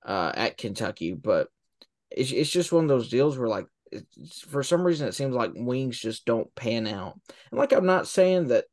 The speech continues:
Edwards will be bad. I mean, he could put it together and go be the number one pick. But that's just my hang up, is that wings traditionally haven't been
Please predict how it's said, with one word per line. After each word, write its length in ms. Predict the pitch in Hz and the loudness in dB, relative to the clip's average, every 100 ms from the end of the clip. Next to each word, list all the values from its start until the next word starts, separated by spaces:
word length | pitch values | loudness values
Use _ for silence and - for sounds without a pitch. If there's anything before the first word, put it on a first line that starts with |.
| _ - | _ 2
Edwards 460 | 131 135 139 120 | 2 2 -2 -2
will 140 | 117 113 | -4 -2
be 160 | 120 | -2
bad. 400 | 104 113 151 98 | -2 -4 -4 -2
I 80 | 110 | -4
mean, 200 | 110 107 | -4 -6
he 160 | 117 113 | -6 0
could 360 | 143 143 120 _ _ _ _ _ _ _ - | 4 4 2 _ _ _ _ _ _ _ -4
put 120 | 123 | -2
it 100 | 117 | -2
together 340 | 117 117 117 | 0 2 2
and 120 | 120 113 | -2 -2
go 120 | 113 | -2
be 140 | 117 | -2
the 140 | 113 110 | -2 -4
number 260 | 107 92 | -8 -8
one 160 | 87 90 | -12 -8
pick. 360 | 143 110 - _ _ _ _ _ - | -4 -4 -4 _ _ _ _ _ -2
But 140 | 131 | 2
that's 240 | 131 139 - | 4 2 0
just 240 | 123 - | -4 -2
my 180 | 107 110 | -6 -6
hang 320 | 113 110 92 | -4 -4 -2
up, 180 | 95 - | -4 -4
is 140 | 95 | -6
that 200 | 73 - | -6 -6
wings 680 | 104 117 110 104 - - - _ _ - | -4 -4 -4 -8 -12 -14 -16 _ _ -16
traditionally 500 | - 110 110 101 104 | -4 -4 -4 -8 -10
haven't 320 | 110 101 - - | -10 -10 -12 -8
been 360 | 117 98 92 | -6 -6 -8